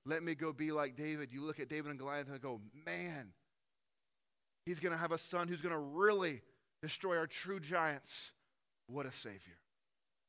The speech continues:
If you read the Bible and it does not result in marveling and adoring and wondering at the vastness and beauty and majesty and wisdom and greatness of God,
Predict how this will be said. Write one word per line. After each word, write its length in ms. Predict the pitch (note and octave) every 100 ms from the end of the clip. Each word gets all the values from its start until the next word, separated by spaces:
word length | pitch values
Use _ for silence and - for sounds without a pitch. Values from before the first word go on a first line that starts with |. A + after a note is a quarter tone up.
| _ _ _ _ _ _ _ _ _ _ _ _ _ _ _
If 120 | D3 D3
you 100 | D#3+
read 220 | G3 F#3+
the 40 |
Bible 440 | D#3 D#3 D#3 C#3+ C#3+
and 100 | C3+
it 100 | C3
does 200 | C#3 C#3
not 200 | D#3 D3
result 760 | C#3+ C3 B2+ D3 D3 A#2+ - - - _ _ _ _ _ _ _
in 100 | C3
marveling 760 | C3 C3 C3+ C#3+ C3 C#3 C3+ B2
and 80 | A#2
adoring 480 | A#2 C3+ C#3 C3+ B2
and 280 | B2 A#2 A2+
wondering 640 | C#3+ D3+ D3 C3+ B2+ A#2
at 160 | A2+ A#2+
the 40 |
vastness 1000 | G#2+ C3+ C3+ C3 - - - - A#2 -
and 140 | A#2
beauty 360 | A2+ C#3 C#3+ C3
and 120 | G#2+
majesty 480 | B2+ C#3+ C#3+ A#2+ B2+
and 200 | A2+ A#2
wisdom 340 | D3+ D3+ C3
and 100 | A2+
greatness 440 | G#2+ C#3+ C#3+ B2+ B2+
of 100 | A2+
God, 300 | C3+ A#2+